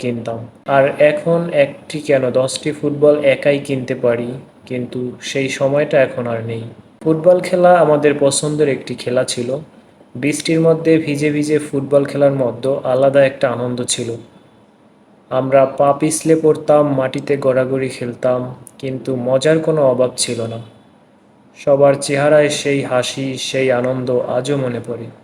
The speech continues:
আমাদের বন্ধুদের সাথে সেই সময় কাটানোর মুহূর্তগুলো আজও জীবন্ত মনে হয়। আমরা সবাই মিলে একসাথে খেলা করতাম, কেউ গোল করতাম, কেউ গোল বাঁচাতাম। সেই সময়ের প্রতিটা মুহূর্ত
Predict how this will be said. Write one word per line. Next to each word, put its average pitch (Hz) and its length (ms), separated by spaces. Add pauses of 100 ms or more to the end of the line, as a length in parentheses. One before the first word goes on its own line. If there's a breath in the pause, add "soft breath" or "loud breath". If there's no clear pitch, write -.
(480)
আমাদের 165 320 (120)
বন্ধুদের 160 400
সাথে 165 320
সেই 160 260
সময় 143 420
কাটানোর 147 420 (100)
মুহূর্তগুলো 135 640 (200)
আজও 135 200 (140)
জীবন্ত 160 420 (180)
মনে 127 280
হয়। 113 180 (1080)
আমরা 127 240 (140)
সবাই 139 340
মিলে 147 280 (140)
একসাথে 143 440
খেলা 131 280 (100)
করতাম, 123 380 (600 loud breath)
কেউ 143 160 (160)
গোল 151 160 (100)
করতাম, 160 380 (180)
কেউ 143 140 (120)
গোল 131 140 (120)
বাঁচাতাম। 117 480 (480)
সেই 135 180 (120)
সময়ের 147 440
প্রতিটা 160 340 (120)
মুহূর্ত 139 320